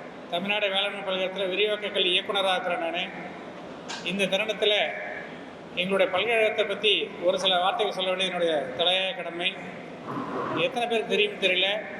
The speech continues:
நிறைய பேருக்கு தெரிஞ்சிருக்கும். கோயம்புத்தூர்ல இருக்கிற தமிழ்நாடு வேளாண்மை பல்கலைக்கழகம் வந்து ஒரு வரலாற்று சிறப்புமிக்க பல்கலைக்கழகம். கிட்டத்தட்ட நூத்தி பதினஞ்சு வருஷத்துக்கு மேலே ஆச்சு ஆர-, அது ஆரம்பிச்சு.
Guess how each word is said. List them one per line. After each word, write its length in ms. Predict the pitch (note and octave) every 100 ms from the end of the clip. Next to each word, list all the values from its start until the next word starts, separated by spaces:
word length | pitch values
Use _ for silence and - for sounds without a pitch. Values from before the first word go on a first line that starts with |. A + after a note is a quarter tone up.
| -
நிறைய 240 | E3+ G3 G3+
பேருக்கு 300 | G#3 G3+ F#3+
தெரிஞ்சிருக்கும். 440 | F#3+ F#3 E3 F#3+ - - -
கோயம்புத்தூர்ல 360 | F3+ G3+ G#3+ G3+
இருக்கிற 240 | F#3+ F#3+
தமிழ்நாடு 400 | F3+ F#3 G3 G3
வேளாண்மை 380 | F#3 F#3+ F#3+ F#3
பல்கலைக்கழகம் 340 | F3 F3 F3+ F3
வந்து 340 | E3+ G3+ A3 - - - - D#3
ஒரு 120 | E3
வரலாற்று 440 | E3+ G3+ A3 -
சிறப்புமிக்க 480 | G3 F#3 F#3+ F#3 G3+ E3+ -
பல்கலைக்கழகம். 540 | F#3 G3 F#3 F3 F#3 - -
கிட்டத்தட்ட 340 | F#3 F#3 G3 G#3+
நூத்தி 180 | B3 A3+
பதினஞ்சு 380 | G#3 G3+ F#3
வருஷத்துக்கு 320 | F#3 F#3+ A#3+ G3
மேலே 180 | F#3+
ஆச்சு 200 | F#3 F3
ஆர-, 160 | F3 F3+
அது 160 | E3+ E3+
ஆரம்பிச்சு. 580 | F3 F#3 - F#3 F#3